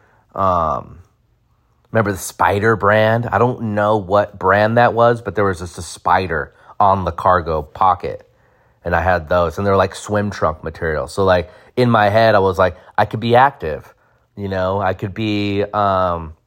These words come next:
you know, I could play basketball at lunch with the, the boys," you know what I mean? I could play Micro Machines, dude, and, like, not worry about ripping it during lunch. While all the other popular kids were socializing,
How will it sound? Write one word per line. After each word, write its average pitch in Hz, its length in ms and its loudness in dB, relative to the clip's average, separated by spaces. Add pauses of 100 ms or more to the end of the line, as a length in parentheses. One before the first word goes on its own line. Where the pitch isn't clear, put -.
(560)
you 113 80 -4
know, 104 80 2
I 98 80 6
could 98 240 -6
play 117 280 2
basketball 92 720 0
at - 60 -8
lunch 92 440 -4
with 90 240 -10
the, 82 400 -4 (300)
the 95 120 -4
boys," 87 720 -2
you 95 120 -6
know 92 120 0
what 87 100 0
I 90 40 -2
mean? 95 280 -4 (1700)
I 101 80 -2
could 104 120 -4
play 127 160 4
Micro 107 460 2
Machines, 92 560 -6
dude, 95 400 -2
and, 98 180 -6
like, 90 280 -4
not 95 440 -2
worry 98 300 0
about 82 260 0
ripping 85 420 -4
it 64 200 -12 (580)
during 87 400 2
lunch. 78 440 -4 (380)
While 80 140 0
all 98 220 4
the 95 140 -2
other 87 180 0
popular 90 460 -2
kids 92 260 -6
were 82 80 -8
socializing, 82 800 -2